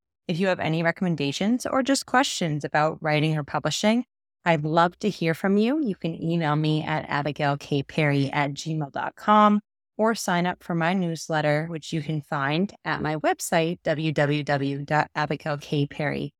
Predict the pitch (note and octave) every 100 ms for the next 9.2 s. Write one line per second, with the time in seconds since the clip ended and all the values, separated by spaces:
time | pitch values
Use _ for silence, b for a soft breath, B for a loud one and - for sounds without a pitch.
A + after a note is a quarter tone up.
0 | _ _ - D3+ D3 - C4 F#3+ C3+ _
1 | _ _ _ _ E3+ F3 - F#3+ F3+ D#3+
2 | - - G3 A3 B3 _ - D3 C#3 G#3+
3 | A#3+ F3+ D#3+ D#3 D#3+ F3 G#3 G3+ D#3 F3
4 | - E3+ E3 E3 D#3+ D#3 D3 - F#3 G3+
5 | A#3 B3+ A#3 G3 D#3 E3 D#3 D#3+ B3+ F4+
6 | _ _ - F#3 F3+ E3+ - F#3+ G3+ -
7 | F#3+ E3+ E3+ F#3+ A3 - F3+ E3 D#3+ E3+
8 | D#3+ D#3 D#3 D#3 D#3 E3+ F3+ - D#3+ E3
9 | A#3 -